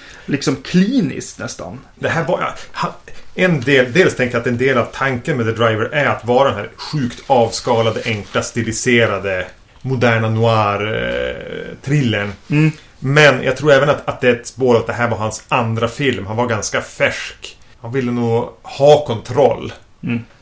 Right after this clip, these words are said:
Speaker 2: Han var inte tillräckligt rutinerad för att kunna släppa på kontrollen eller för att ta ut svängarna eller kanske inte hade kunnandet eller förtroendet från de som betalade kalaset.
Speaker 1: Nej, precis. Och när man ser en sån här, liksom, ja,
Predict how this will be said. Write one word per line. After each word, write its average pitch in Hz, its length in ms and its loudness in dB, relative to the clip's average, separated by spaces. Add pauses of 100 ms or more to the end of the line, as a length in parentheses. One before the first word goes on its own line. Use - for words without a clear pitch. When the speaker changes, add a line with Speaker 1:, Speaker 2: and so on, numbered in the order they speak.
(100)
Speaker 2:
Han 127 320 -6
var 135 300 4
inte 127 160 -4
tillräckligt 117 600 0
rutinerad 120 680 0
för 110 220 -2
att 101 160 -6
kunna 104 120 -8
släppa - 580 -4
på 113 180 -4
kontrollen 117 600 -8 (120)
eller 110 300 -6
för 107 260 -2
att - 280 -6
ta 120 120 -6
ut 120 220 0
svängarna 98 440 -6
eller 95 120 -10
kanske 110 240 -8
inte 107 140 -10
hade 104 380 -6 (540)
kunnandet 127 640 0
eller 107 380 0 (420)
förtroendet 147 640 4
från 123 120 -2
de 120 120 2
som 113 200 -2
betalade 113 680 -2 (120)
kalaset. - 520 -8 (260)
Speaker 1:
Nej, 131 300 2
precis. 131 420 -4 (280)
Och 131 120 -2
när 139 120 4
man 143 180 2
ser 160 240 2
en 143 120 0
sån 123 140 -2
här, 113 200 0
liksom, 113 300 -10 (400)
ja, 143 240 -4